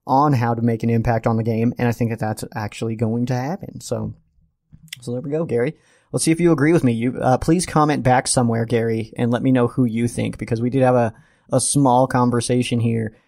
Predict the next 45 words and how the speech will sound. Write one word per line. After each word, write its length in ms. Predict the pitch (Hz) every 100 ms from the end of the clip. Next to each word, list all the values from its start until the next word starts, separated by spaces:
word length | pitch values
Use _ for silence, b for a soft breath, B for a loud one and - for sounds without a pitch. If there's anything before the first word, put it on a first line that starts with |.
| b _
where 280 | 123 120 117
you 200 | 117 123
said 260 | - 117
that 60 | 113
you 180 | 117 127
have 200 | 110 113
your 320 | 113 135 135
opinion 580 | - 120 110 110 110 b b b
as 200 | 120 107
well, 380 | 110 123 127 113
but 220 | - -
didn't 280 | 117 120 113
give 200 | 120 113
it. 160 | 110 -
So, 280 | 117 110
uh, 220 | 110 110 110
I'm, 160 | 117
I'm 220 | 113 113 113
interested. 480 | 110 110 - 113 b b b -
Only 240 | 170 180
a 40 |
couple 380 | 135 - 180 190
more 220 | 147 156
for 100 | 175 139
you 120 | 123
guys. 380 | 117 110 107 110
We 120 | 117
do 280 | 110 127 139
not 220 | 139 135
have 120 | 127
a 60 | 120
lot. 380 | 123 117 - _ _ _ -
Um, 340 | 113 110 107 107
just, 240 | 117 -
uh, 200 | 120 117
three 420 | 110 - 135 156 151
more 200 | 143 131
from 160 | 120
M 160 | 117 131
J. 180 | 107 107
That's 180 | 120
a, 140 | 113 104
that's 260 | 117 117
it. 260 | 110 120 -
So 300 | - 104